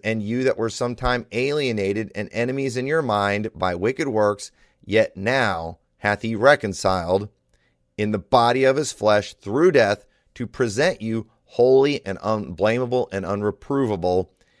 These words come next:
in his sight." Philippians three nine, "And be found in him, not having mine own righteousness, which is of the law, but that which is through the faith of Christ,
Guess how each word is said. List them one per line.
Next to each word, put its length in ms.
in 240
his 420
sight." 540
Philippians 400
three 240
nine, 380
"And 280
be 140
found 480
in 140
him, 360
not 360
having 340
mine 220
own 220
righteousness, 720
which 380
is 160
of 220
the 100
law, 480
but 180
that 280
which 200
is 140
through 180
the 80
faith 420
of 140
Christ, 500